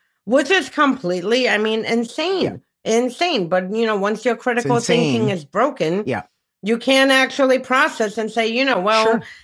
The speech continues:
Speaker 1: how does something on the border there, you know, have to do with my little town right here?" You know, that it's
Speaker 2: Yeah.
Speaker 1: an immediate, you know, threat to my little
Speaker 2: Yeah,
Speaker 1: town.
Speaker 2: yeah. Yeah. Exactly. Olga, it's just like, you know,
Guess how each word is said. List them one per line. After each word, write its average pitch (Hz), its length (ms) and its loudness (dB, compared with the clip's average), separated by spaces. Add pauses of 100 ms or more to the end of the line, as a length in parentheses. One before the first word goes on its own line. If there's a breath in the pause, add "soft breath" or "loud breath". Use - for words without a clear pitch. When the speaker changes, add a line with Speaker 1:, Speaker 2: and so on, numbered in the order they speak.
Speaker 1:
how 226 120 2
does 285 240 0
something 262 400 0
on 226 160 2
the 208 60 -2
border 214 420 0
there, 196 460 2
you 190 240 -4
know, 175 300 -2 (260)
have 202 200 0
to 220 80 -6
do 202 200 0
with 170 100 -2
my 208 240 2
little 180 380 2
town 175 380 -2
right 170 220 -2
here?" 135 360 -6
You 156 240 -6
know, 175 280 -2 (260 loud breath)
that 170 280 0
it's 156 220 2
Speaker 2:
Yeah. 175 60 0
Speaker 1:
an 175 60 0
immediate, 165 720 -2
you 160 200 -6
know, 143 160 -4
threat 175 440 0
to 151 80 -12
my 131 200 -4
little 127 400 -6
Speaker 2:
Yeah, 156 220 0
Speaker 1:
town. 139 120 -8 (220)
Speaker 2:
yeah. 131 220 -2 (1400)
Yeah. 285 180 -2 (960)
Exactly. 123 680 -6 (340 loud breath)
Olga, 214 240 0
it's 202 160 -6
just - 280 -4
like, 220 380 -6
you 190 140 -2
know, 175 280 -2